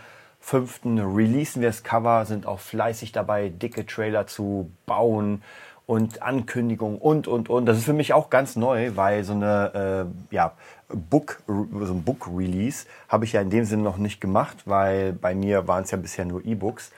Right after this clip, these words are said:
Äh, und alles andere hat der Verlag damals gemacht mit meinem Buch und da gab's ja auch kein richtiges Release. Ich weiß gar nicht, ob man bei einem Fachbuch, macht man, glaub ich, sowieso nicht wirklich Releases. Also von dem her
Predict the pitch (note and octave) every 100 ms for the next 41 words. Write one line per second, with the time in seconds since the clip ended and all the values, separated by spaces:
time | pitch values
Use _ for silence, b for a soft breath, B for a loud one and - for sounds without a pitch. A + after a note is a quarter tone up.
0 | B B B B B G2 F#2+ G2 G2+ -
1 | G#2+ G2+ G#2 G#2+ F#2+ G2 G2 F#2 - F#2
2 | F#2 A2 - B2 A#2+ A#2 - A2+ A2+ A2+
3 | - A2 G2+ G#2+ G#2+ F#2 F#2 - F2+ -
4 | F#2 E2+ G#2 G2+ F#2 - F2 F2 F#2+ F#2+
5 | A2 - B B B B G2 F2+ A2 G#2+
6 | - G2+ F#2+ F#2 - _ F#2 F2+ E2 -
7 | G#2+ A2 - G2+ F#2+ - - - - G2+
8 | F#2 F2+ F2 F2 F#2 G2 F2 F#2 - -
9 | F2+ F2+ G2 G2 - E2 D#2+ F#2 F#2+ F2
10 | F#2+